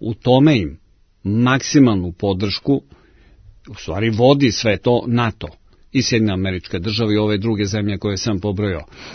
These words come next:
I oni im, e, dozvoljavaju tako ponašanje. E sad vidite, e,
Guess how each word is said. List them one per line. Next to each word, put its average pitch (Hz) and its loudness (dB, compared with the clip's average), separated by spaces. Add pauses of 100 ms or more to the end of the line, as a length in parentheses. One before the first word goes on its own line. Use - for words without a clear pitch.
(140)
I 120 2 (100)
oni 131 6
im, 143 8
e, 135 6
dozvoljavaju 113 0
tako 110 -4
ponašanje. 120 -2 (540)
E - -4
sad 131 2
vidite, 135 4
e, 76 -6